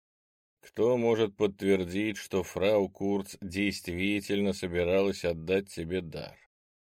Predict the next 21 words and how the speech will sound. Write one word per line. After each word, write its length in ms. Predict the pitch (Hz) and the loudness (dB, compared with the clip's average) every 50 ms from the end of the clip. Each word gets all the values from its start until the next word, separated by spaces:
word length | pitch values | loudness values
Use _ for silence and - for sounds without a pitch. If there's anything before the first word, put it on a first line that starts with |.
| _ _ - | _ _ -14
Задал 460 | 85 82 92 87 85 82 82 82 85 | -8 -4 -2 -2 -2 -2 -2 -4 -4
он 120 | 85 85 | -4 -4
очередной 560 | 82 80 - 87 85 85 80 82 87 87 85 | -4 -6 -6 -6 -6 -6 -6 -6 -4 -4 -4
обязательный 640 | 85 80 85 82 78 85 82 78 - 87 82 82 85 | -4 -4 -6 -6 -6 -6 -6 -6 -6 -8 -6 -6 -4
вопрос. 560 | 80 82 82 76 - - - - - - - _ _ _ _ _ _ _ _ _ _ _ | -4 -4 -6 -6 -10 -14 -18 -20 -20 -20 -20 _ _ _ _ _ _ _ _ _ _ _
Да, 720 | - 123 127 123 117 113 110 107 107 107 104 95 90 - - - | -8 -4 -2 0 0 0 0 0 2 2 2 0 -2 -4 -8 -6
ведьма 640 | - 90 92 104 131 151 160 165 151 147 165 160 156 | -4 -2 0 0 0 0 0 0 -2 -2 0 0 0
отдает 520 | 147 131 123 139 131 113 101 110 123 127 | -2 0 0 2 2 4 4 2 0 0
силу 380 | - - - 110 131 139 131 123 | -4 -8 -6 -6 -4 -4 -4 -4
добровольно. 840 | 123 123 120 135 135 156 170 175 196 202 175 - - - 95 101 - - _ _ _ _ _ _ _ - | -4 -4 -4 -2 -4 -4 -4 -6 -6 -8 -8 -8 -12 -14 -16 -18 -20 -20 _ _ _ _ _ _ _ -8
Однако 640 | 90 87 90 92 90 87 92 90 90 90 85 85 - - | -8 -4 -2 -4 -2 0 0 2 2 2 2 0 -4 -6
не 220 | 92 90 95 95 | -4 -2 -2 -2
всегда 540 | 87 - - 90 85 82 80 92 104 107 101 | -2 -4 -6 -6 -8 -6 -4 -2 0 0 0
у 80 | 90 87 | 0 0
нее 380 | 87 82 82 82 82 82 82 | -2 -4 -4 -4 -4 -4 -4
имеется 640 | 82 82 87 95 92 90 82 78 - - - 85 82 | -4 -4 -4 -2 -2 -2 -4 -6 -8 -10 -10 -8 -8
выбор 460 | 80 82 98 107 101 85 87 82 82 | -6 -6 -4 -4 -4 -4 -4 -6 -6
согласно 640 | - - 87 85 80 82 87 92 92 87 - - 90 | -8 -8 -8 -6 -6 -4 -2 -2 -2 -2 -4 -6 -6
ее 260 | 87 85 85 85 82 | -4 -4 -2 -4 -4
собственным 640 | 82 - - 85 78 - - - 87 87 87 87 85 | -6 -6 -6 -8 -8 -8 -8 -8 -6 -4 -4 -4 -4
предпочтениям. 960 | 95 92 90 - - 113 107 - - - - 113 - - - - - - | -4 -4 -4 -2 -2 -2 -2 -4 -6 -6 -4 -4 -4 -6 -10 -14 -16 -20